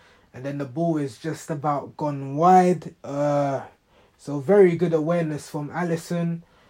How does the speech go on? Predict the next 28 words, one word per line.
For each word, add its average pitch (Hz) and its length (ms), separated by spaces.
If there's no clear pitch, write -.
Um, 135 260
what 160 160
else? 151 500
And 147 180
then, 147 440
um, 127 640
yeah, 160 180
Nico 233 340
Williams, 233 720
for 202 120
the 202 60
first 247 260
five 247 220
minutes 220 260
he 208 100
did 185 160
okay, 180 640
and 190 200
then 208 120
he 202 120
was 196 200
doing 214 380
Nico 214 340
Williams 185 520
things 175 340
again. 151 540
So, 151 240
like, 139 520